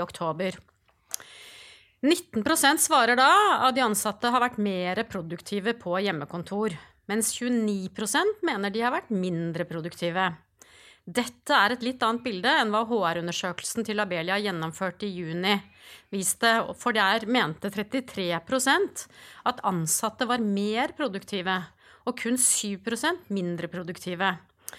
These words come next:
Altså, den undersøkelsen som gikk til H R-ledere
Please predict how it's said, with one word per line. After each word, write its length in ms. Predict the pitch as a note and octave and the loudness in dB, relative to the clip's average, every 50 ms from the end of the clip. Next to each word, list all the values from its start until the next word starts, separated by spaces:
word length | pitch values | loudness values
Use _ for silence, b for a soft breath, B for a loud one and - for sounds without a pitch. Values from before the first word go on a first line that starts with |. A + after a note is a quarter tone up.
| B B B B | B B B B
Altså, 400 | - G#3+ G#3 G#3 - - C#4 E4+ G4+ D4+ | 0 0 2 2 2 4 4 2 4 4
den 240 | A3+ C4 C4 A#3 - | 2 2 2 2 0
undersøkelsen 1040 | B3 C4+ G#3+ F3+ F3 E3+ E3+ - - F#3 F3 - - E3 - - B3+ C4+ D#4 F4 E4 - B B B B B | 0 0 2 0 0 -2 -4 -2 -2 -4 -4 -4 -8 -8 -4 0 2 2 2 2 0 -6 B B B B B
som 240 | B - B3+ A#3+ A#3 | B -2 0 2 2
gikk 160 | A#3 A#3 - | 2 0 -2
til 160 | C#4 C4 - | -2 -2 0
H 160 | - D4 B3 F#3+ F3+ F3 | 0 0 2 2 2 2
R-ledere 500 | F3 F3 F3+ F#3+ F#3+ F#3 F3+ F#3 F#3+ G#3 | 2 2 0 0 0 0 -2 -2 -2 -2